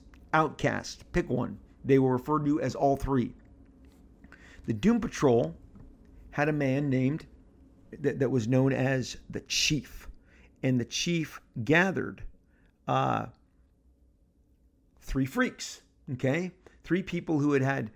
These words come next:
terrible, um, accidents that occurred to them, that altered them, and made them outcasts slash freaks. They did not have a mutant genome as the X-Men did. Um, and the X-Men, of course,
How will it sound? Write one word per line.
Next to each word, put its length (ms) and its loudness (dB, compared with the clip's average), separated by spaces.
terrible, 640 2
um, 440 2
accidents 880 -2
that 100 0
occurred 380 -2
to 40 -2
them, 280 2
that 100 -2
altered 400 -6
them, 460 0
and 200 0
made 220 2
them 220 0
outcasts 520 -6
slash 240 -12
freaks. 380 2
They 100 0
did 120 2
not 140 2
have 100 0
a 80 4
mutant 560 -2
genome 560 2
as 220 -6
the 120 2
X-Men 520 -2
did. 320 2
Um, 400 2
and 140 2
the 120 4
X-Men, 260 2
of 100 0
course, 420 4